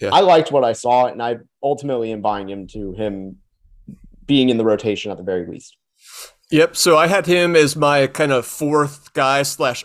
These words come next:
Speaker 1: honorable mention. And so, yeah, I, I'm there with you. I had him sixth in his class pre-draft.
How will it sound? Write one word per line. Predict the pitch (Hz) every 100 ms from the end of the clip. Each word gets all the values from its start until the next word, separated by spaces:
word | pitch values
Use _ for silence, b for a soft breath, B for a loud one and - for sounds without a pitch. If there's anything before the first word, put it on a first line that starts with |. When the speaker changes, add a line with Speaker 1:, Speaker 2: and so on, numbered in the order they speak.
| -
Speaker 1:
honorable | 151 143 143 143
mention. | 123 113 135 156 151 151 b b b b _
And | 165 143 139 135 127
so, | - 151 123 -
yeah, | 151 113
I, | 156 185 185
I'm | 214
there | 190 214
with | 165 175 -
you. | 175 170 170 -
I | 139 170
had | 180 175
him | 185 180 165 131
sixth | - - 151 170 - - _
in | - 160 151 147 139 139 -
his | 139 151
class | - 135 127 143 143 _
pre-draft. | - 170 151 165 160 165 -